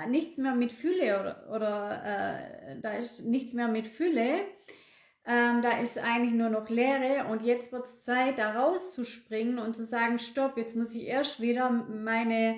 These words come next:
Flasche auffüllen, also mein, meine Energie auffüllen, damit ich da auch wieder hinkomme.“ Weil, wenn ich keine Energie hab, dann kann ich niemanden unterstützen.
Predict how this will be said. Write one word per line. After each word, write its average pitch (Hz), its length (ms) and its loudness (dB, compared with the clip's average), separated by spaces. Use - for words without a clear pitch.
Flasche 262 540 2
auffüllen, 214 600 0
also 208 300 -2
mein, 202 400 2
meine 196 260 -4
Energie 202 560 -2
auffüllen, 214 540 -2
damit 214 260 -4
ich 220 120 -8
da 214 260 -2
auch 208 120 -8
wieder 208 140 -2
hinkomme.“ 214 580 -2
Weil, 302 460 4
wenn 247 240 4
ich 359 300 2
keine 320 260 4
Energie 262 580 2
hab, 202 320 0
dann 208 160 0
kann 226 200 2
ich 269 140 2
niemanden 247 640 4
unterstützen. 214 1120 -4